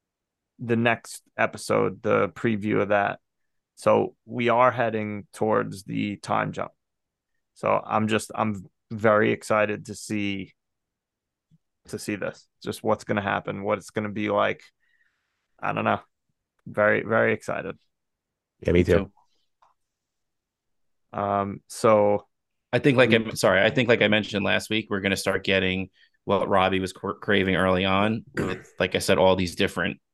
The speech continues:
Speaker 1: Yeah.
Speaker 3: bouncing around and, like, these different storylines that are not all at King's Landing.
Speaker 1: Right. We kinda got it today. I mean, we had, or t-, this episode, you know, Runestone and Driftmark, and then King's Landing, and was there anywhere else?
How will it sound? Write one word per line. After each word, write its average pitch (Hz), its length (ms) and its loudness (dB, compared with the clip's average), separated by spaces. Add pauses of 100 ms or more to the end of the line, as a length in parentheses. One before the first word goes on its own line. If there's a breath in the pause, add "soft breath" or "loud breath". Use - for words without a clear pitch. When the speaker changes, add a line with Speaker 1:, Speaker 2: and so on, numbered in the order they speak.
(560)
Speaker 1:
Yeah. 98 100 4
Speaker 3:
bouncing 101 260 0
around 95 460 0
and, 90 120 -6
like, 92 220 -6
these 98 140 -2
different 95 300 -4
storylines 95 640 0
that 90 120 -2
are 95 80 0
not 92 300 0
all 87 420 0
at 95 200 -2
King's 90 200 -8
Landing. 95 360 -6 (440 soft breath)
Speaker 1:
Right. 117 320 -6
We 139 120 -2
kinda 220 320 2
got 160 220 4
it 117 140 0
today. 120 460 2
I 131 40 2
mean, 127 220 -2
we 127 120 -2
had, 123 440 -2 (440)
or 131 180 6
t-, - 320 -6
this 117 220 -4
episode, 117 480 0
you - 120 -10
know, 110 140 0
Runestone 131 960 2
and 107 320 -2
Driftmark, 131 800 2
and 110 220 -8
then 101 180 -10
King's 101 300 -12
Landing, 123 760 -2
and 104 800 -8 (280)
was 110 100 -12
there 110 120 -6
anywhere 123 280 -4
else? 151 260 -4